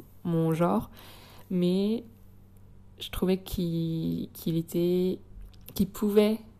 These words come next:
être intéressant et utile pour vous de parler de ce sujet-là,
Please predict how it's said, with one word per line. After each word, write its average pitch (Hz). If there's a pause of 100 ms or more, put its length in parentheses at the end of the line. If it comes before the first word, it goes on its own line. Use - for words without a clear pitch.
(380)
être 180
intéressant 185 (580)
et 170
utile 190 (180)
pour 170
vous 180 (1080)
de 180
parler 175
de 190
ce -
sujet-là, 165